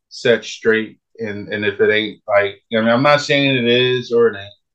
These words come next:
but if it is truths that need to be told, then y'all need to figure it out and say it. Don't cover it up anymore. You know what I'm saying? That's if. That's if. I'm not,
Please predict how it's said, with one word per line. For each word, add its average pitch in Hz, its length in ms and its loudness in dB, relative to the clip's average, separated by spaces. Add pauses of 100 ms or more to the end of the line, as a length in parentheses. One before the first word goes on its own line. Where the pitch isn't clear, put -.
(280)
but 131 200 2
if 156 160 4
it 196 100 6
is 185 300 4
truths 165 440 -4
that 131 200 0
need 135 260 -8
to 131 140 -10
be 131 280 -10
told, 127 520 2 (240)
then 113 340 2
y'all 113 340 2
need 120 240 -6
to 110 200 -10
figure 117 260 0
it 110 60 4
out 110 220 4
and 95 100 -10
say 110 220 -4
it. 95 180 -12 (800)
Don't 139 200 2
cover 120 260 4
it 107 80 6
up 98 140 0
anymore. - 400 -20 (560)
You 117 100 -4
know 113 80 2
what 113 80 4
I'm 113 60 -4
saying? 123 180 2
That's 147 260 2
if. 160 280 4 (160)
That's 135 220 4
if. 143 160 2
I'm 113 160 0
not, 135 300 0